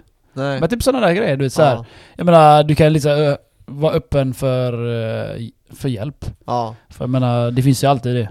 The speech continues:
Speaker 1: Det, det är ju de familjerna som är, eh, mest utsatta.
Speaker 2: Ja.
Speaker 1: Eh, så här.
Speaker 2: Och framför allt skulle jag vilja säga, jag menar, köpslå om din rä-, ränta. Om,
Speaker 1: Mm.
Speaker 2: eh, du har någon.
Speaker 1: Mm, mm.
Speaker 2: Jag menar,
Speaker 1: Ja,
Speaker 2: sänk ner
Speaker 1: verkligen.
Speaker 2: skiten, alltså.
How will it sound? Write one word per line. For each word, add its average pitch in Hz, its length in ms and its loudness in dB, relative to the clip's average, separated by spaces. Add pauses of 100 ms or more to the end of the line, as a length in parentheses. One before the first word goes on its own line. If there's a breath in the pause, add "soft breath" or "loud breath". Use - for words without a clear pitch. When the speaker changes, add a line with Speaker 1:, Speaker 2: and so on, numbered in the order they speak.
(120)
Speaker 1:
Det, 170 240 -8
det 185 100 -6
är 196 80 -4
ju 180 100 -4
de 156 280 -4
familjerna 131 540 -8
som 127 180 -12
är, 101 440 -10
eh, 101 60 -12 (340)
mest 117 320 -12
utsatta. 110 500 -12
Speaker 2:
Ja. 123 320 -4 (200)
Speaker 1:
Eh, 123 460 -8
så 151 140 -8
här. 170 60 2
Speaker 2:
Och 123 40 0
framför 165 380 4
allt 160 380 -2
skulle 147 220 -8
jag 135 40 -6
vilja 131 160 -8
säga, 117 380 -6 (380)
jag 123 120 -10
menar, 120 400 -4
köpslå 131 920 -2
om 120 200 -2
din 113 160 -4
rä-, 117 160 -6
ränta. 117 480 -8 (640)
Om, 147 100 -16
Speaker 1:
Mm. 113 160 -6
Speaker 2:
eh, 110 160 -6
du 113 180 -6
har 110 180 -6
någon. 117 140 -6
Speaker 1:
Mm, 127 300 -14
mm. 123 180 -18
Speaker 2:
Jag 120 80 -8
menar, 117 160 -6
Speaker 1:
Ja, 170 280 6 (220)
Speaker 2:
sänk 139 120 0
ner 139 100 2 (100)
Speaker 1:
verkligen. 135 220 -4
Speaker 2:
skiten, 127 420 -6
alltså. 110 340 -8